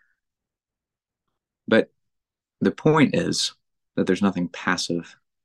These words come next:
in God. So act, you could perhaps translate it as action. The idea is that everything is always actualized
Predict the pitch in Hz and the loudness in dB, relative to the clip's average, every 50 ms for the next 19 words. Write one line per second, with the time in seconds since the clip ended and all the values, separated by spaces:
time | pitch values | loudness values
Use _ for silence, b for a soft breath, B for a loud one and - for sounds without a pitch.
0 | _ - 87 85 80 80 82 85 90 82 - _ _ _ _ _ _ _ _ _ | _ -4 -2 -2 -2 -2 -4 -6 -6 -8 -10 _ _ _ _ _ _ _ _ _
1 | _ _ _ _ _ _ _ _ _ _ _ _ _ _ _ _ _ _ _ _ | _ _ _ _ _ _ _ _ _ _ _ _ _ _ _ _ _ _ _ _
2 | - - 104 - - 110 107 98 107 127 - - - - - _ _ - 82 - | 0 0 0 2 2 2 4 4 2 0 -4 -12 -18 -18 -20 _ _ -8 -6 -4
3 | - 82 - _ - - 90 90 - - - 90 85 85 87 87 87 - - _ | -6 -6 -8 _ -2 -2 -2 -2 -2 -2 0 0 0 2 0 -2 -2 -4 -8 _
4 | _ - - - - - - 95 95 - - - 92 90 87 82 87 101 110 - | _ -10 -10 -10 -6 -2 -2 -2 -2 -4 -4 0 0 0 2 2 0 -2 -2 -4
5 | - - 92 92 90 87 - 107 110 98 - 101 87 - - 92 92 - - _ | -4 0 2 2 2 4 4 4 4 4 4 2 0 -2 -4 -4 -4 -4 -8 _
6 | _ _ _ _ _ _ _ _ _ _ _ _ _ _ _ _ _ _ _ _ | _ _ _ _ _ _ _ _ _ _ _ _ _ _ _ _ _ _ _ _
7 | _ _ _ _ _ _ _ _ _ 113 107 110 107 104 - 107 95 92 90 82 | _ _ _ _ _ _ _ _ _ 0 4 4 4 4 4 2 2 2 2 0
8 | - - _ - 92 - - - 90 87 92 90 90 - - - _ _ _ _ | -4 -8 _ -4 -4 -2 -2 -2 -2 0 0 -2 -4 -6 -8 -16 _ _ _ _
9 | _ _ - 104 98 95 - - - - - 95 90 90 85 87 87 87 87 87 | _ _ 0 0 0 0 -2 -6 -8 -2 0 0 0 0 -2 -2 -2 -2 -2 -2
10 | 87 87 87 95 104 - - - - | -4 -6 -6 -6 -6 -6 -8 -10 -14